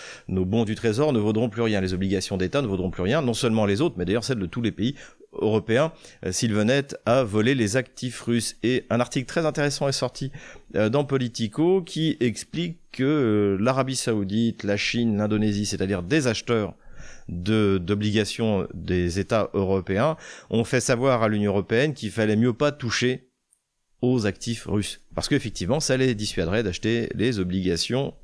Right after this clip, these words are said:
de l'État français, de, de l'Allemagne, et cetera, et cetera. Dernier point économique, toujours sur les bons du Trésor,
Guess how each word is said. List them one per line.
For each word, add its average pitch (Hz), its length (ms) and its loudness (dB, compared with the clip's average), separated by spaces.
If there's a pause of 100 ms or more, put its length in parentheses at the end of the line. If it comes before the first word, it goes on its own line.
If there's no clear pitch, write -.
de 92 220 -2
l'État 107 320 0
français, 113 500 -2
de, 90 360 -2
de 80 100 -2
l'Allemagne, 90 640 -4 (100)
et - 100 -14
cetera, - 320 -10 (540)
et 123 140 4
cetera. 117 480 2 (500)
Dernier 143 440 2
point 147 520 0 (100)
économique, 139 720 0
toujours 135 360 0
sur 113 240 0
les 110 120 2
bons 120 200 0
du 117 100 0
Trésor, 131 800 0